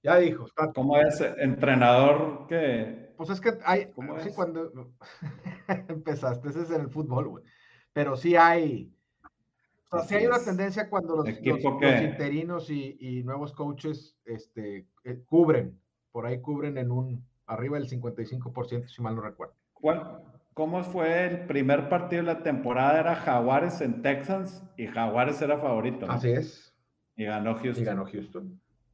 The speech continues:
Speaker 1: Con un juegazo de Tyler Taylor. Y luego todo se derrumbó. Pues vámonos a otro juegazo que es el de los New York Jets, visitando a los Delfines de Miami.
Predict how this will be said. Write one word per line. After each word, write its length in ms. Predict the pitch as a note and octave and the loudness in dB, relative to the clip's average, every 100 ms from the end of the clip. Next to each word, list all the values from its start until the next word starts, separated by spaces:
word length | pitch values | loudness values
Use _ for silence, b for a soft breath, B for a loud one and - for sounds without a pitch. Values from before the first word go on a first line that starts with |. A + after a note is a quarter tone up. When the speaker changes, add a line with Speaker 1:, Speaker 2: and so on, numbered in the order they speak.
| - | -10
Speaker 1:
Con 120 | G#2 | -2
un 60 | |
juegazo 500 | A#2 B2 A2+ - B2+ | 4 4 4 2 2
de 200 | A#2 G#2 F#2 | 4 2 -2
Tyler 340 | G#2+ G#2+ A#2 | -2 -2 0
Taylor. 400 | C#3 F3 A3+ A3+ - b b b b b b b b | 0 0 -2 -6 -18 b b b b b b b b
Y 80 | A2+ | -4
luego 280 | A2 A#2+ A#2+ | 0 0 2
todo 180 | A#2+ B2 | 0 0
se 140 | B2 | 2
derrumbó. 520 | G#2+ F#2+ - E2 D#2+ _ _ _ | 0 0 -4 -6 -16 _ _ _
Pues 100 | A#2 | -2
vámonos 320 | E3+ A3+ F3 | 0 2 0
a 40 | E3+ | -2
otro 180 | D#3+ F#3+ | 0 4
juegazo 500 | F3 F#3 F#3 A3 - | 6 6 2 -4 -4
que 140 | F#3+ | -4
es 180 | F#3+ - | -4 -6
el 220 | F3+ F#3+ F#3+ | -2 -2 -2
de 120 | G#3 | -2
los 300 | F#3+ F3+ D#3 | -2 -4 -4
New 180 | F3 G3+ | -4 -2
York 340 | G#3 G#3+ - | 0 -2 -4
Jets, 800 | C#3 G3+ - - - - _ _ _ _ _ _ _ | -2 -2 -2 -16 -20 -20 _ _ _ _ _ _ _
visitando 420 | C3 B2+ C3+ D#3+ | -12 -6 -4 2
a 40 | F3 | 2
los 80 | D#3+ | 2
Delfines 320 | C#3 D#3+ E3+ | 0 -2 -2
de 80 | D3 | -2
Miami. 540 | C3+ D#3 F#3+ G#3 - | 0 0 -2 -4 -8